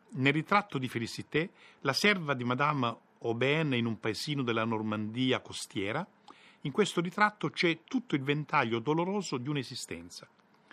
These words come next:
Un amore col suo strascico di sofferenza, con la ferita per la sua fine, l'attaccamento al nipote Victor, imbarcatosi come mozzo su navi mercantili e morto poi di febbre gialla nelle Americhe,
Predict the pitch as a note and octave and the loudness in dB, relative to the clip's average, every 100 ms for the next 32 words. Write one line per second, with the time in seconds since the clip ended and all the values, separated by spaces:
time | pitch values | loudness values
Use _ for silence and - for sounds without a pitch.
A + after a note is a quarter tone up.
0 | - - - - - C3+ C3+ E3+ G3 G3+ | -20 -20 -20 -12 0 2 4 4 4 2
1 | B2+ - A2 - B2+ B2 - A2+ G#2+ G2 | 0 -4 -6 -2 2 2 0 -4 -4 -4
2 | G#2 - A2+ C3+ C#3+ - D3+ - _ _ | -8 -4 -2 -2 -4 -6 -8 -8 _ _
3 | _ - A2+ A2+ - B2+ F#3+ - G3 G#2+ | _ -2 2 2 0 -2 -2 -2 -2 -2
4 | G2 - G2+ - G2+ F#2+ F3 - - - | -2 -6 -8 -8 -10 -10 -12 -14 -20 -20
5 | - - - B2+ - E3 - D3 E3+ D#3 | -20 -20 -4 -2 0 0 2 2 2 2
6 | B2+ B2+ B2 C#3+ C#3 B2+ A2+ A#2+ - - | 2 2 0 2 2 0 -4 -6 -6 -2
7 | G2+ F2 F#2 - _ _ - A#2 A#2+ - | 0 -2 -8 -18 _ _ -4 0 0 2
8 | B2+ - - - G#2+ A2 A#2 A#2 - - | 0 0 -6 -4 -2 0 0 -2 -4 -6
9 | G2+ F2+ - - - A2 A2+ B2 A2+ A2 | -4 -6 -10 -16 -8 0 0 0 -2 -4
10 | - G2 F2+ C#3 A#2+ F2+ - _ _ - | -4 -6 -6 -6 -4 -6 -10 _ _ -20
11 | - A2 G2+ B2 - G2 B2 A2+ G2 A#2 | -8 -4 2 0 0 -4 0 -2 -2 -6
12 | G#2 G2+ G#2 A#2+ A#2 G#2 G2 - - G#2+ | -4 -4 2 2 4 0 -4 -8 -6 -4
13 | G2+ G#2 G2+ F2+ G#2+ - G3+ | -2 -2 -2 -4 -6 -6 -6